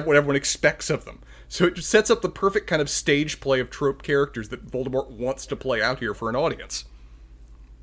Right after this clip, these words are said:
As for the scene with the golden orb and the lines and the wands and the light shooting out, everything else,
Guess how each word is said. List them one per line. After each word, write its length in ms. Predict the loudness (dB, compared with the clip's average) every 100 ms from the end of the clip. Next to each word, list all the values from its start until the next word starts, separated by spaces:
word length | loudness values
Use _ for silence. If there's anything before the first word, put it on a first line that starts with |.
| -20 -20 -20 -20 -20 -20 -8 2
As 200 | 2 4
for 200 | 0 0
the 200 | 2 0
scene 380 | 2 2 2
with 220 | 2 0 0
the 80 |
golden 500 | 2 6 6 6 2
orb 420 | 4 6 6 4 0
and 160 | -4
the 60 | -2
lines 640 | 4 6 6 6 0 -4
and 160 | -4 -4
the 40 |
wands 600 | 0 2 4 2 0 -4
and 120 | -4
the 120 | -4 -6 -12 -10 -2
light 220 | -2 0
shooting 280 | 0 2 4
out, 140 | 4
everything 240 | 2 0 2
else, 380 | 4 4 0